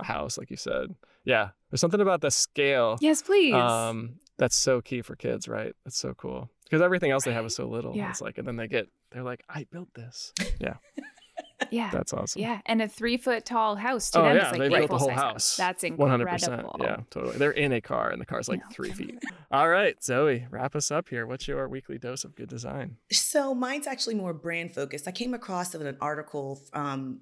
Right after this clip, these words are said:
Speaker 3: through Business Insider, and it was talking about Coach. And of course, with covid, it's making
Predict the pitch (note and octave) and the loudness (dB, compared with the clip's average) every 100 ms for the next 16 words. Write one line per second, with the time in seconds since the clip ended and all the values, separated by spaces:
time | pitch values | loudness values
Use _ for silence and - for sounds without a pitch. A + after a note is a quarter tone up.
0 | - D3 D3 C#3+ C3 D#3+ D3+ D#3+ D3+ - | -12 -10 -8 -8 -4 -2 -2 -4 -4 -4
1 | D#3 C#3+ - - E2 F2 - - D3+ C#3+ | -4 -2 -2 -4 -4 -6 -8 -4 -4 -4
2 | C#3 A#2 - F#3+ G3 F#3 E3+ C#3+ F#2 - | -6 -6 -6 -6 -6 -6 -4 -4 -4 -6
3 | - D3 - - - D3 C#3+ - F#3+ F#3+ | -2 -2 0 -2 0 -4 -6 -6 -4 -2
4 | - D3 D3 - D#3+ D#3 C3+ C3 - D#3 | -2 -6 -6 -2 -2 0 -4 -6 -6 -6
5 | D3 D3+ C#3 | -6 -6 -8